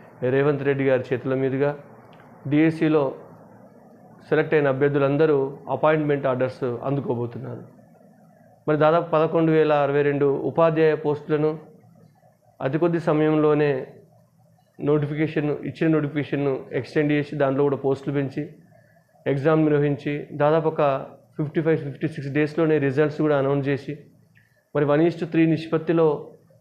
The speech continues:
దాదాపు సర్టిఫికెట్ వెరిఫికేషన్ కూడా విజయవంతంగా ముగించి almost అన్ని జిల్లాలలో విద్యార్థులకు వన్ ఈస్ టు వన్ సెలెక్టెడ్ లిస్టులు కూడా ఈ సాయంత్రానికి అందరికీ దాదాపు అనౌన్స్ చేయబడతాయి.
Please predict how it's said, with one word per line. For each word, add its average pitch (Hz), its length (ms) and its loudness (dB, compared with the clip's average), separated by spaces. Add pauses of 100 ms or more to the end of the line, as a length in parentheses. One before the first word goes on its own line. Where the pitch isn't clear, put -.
(160)
దాదాపు 160 680 0
సర్టిఫికెట్ 160 440 -2
వెరిఫికేషన్ 151 520 0
కూడా 147 180 2
విజయవంతంగా 143 640 0
ముగించి 131 540 -6 (1000)
almost 170 300 2
అన్ని 156 200 4
జిల్లాలలో 160 840 0
విద్యార్థులకు 151 600 0
వన్ 139 140 2
ఈస్ 147 160 -4
టు 160 60 -2
వన్ 147 140 0
సెలెక్టెడ్ 139 380 -2
లిస్టులు 139 360 -6
కూడా 139 340 0 (540)
ఈ 143 100 -2
సాయంత్రానికి 143 600 0
అందరికీ 135 480 -2 (440)
దాదాపు 135 200 2
అనౌన్స్ 135 320 0
చేయబడతాయి. 131 520 -2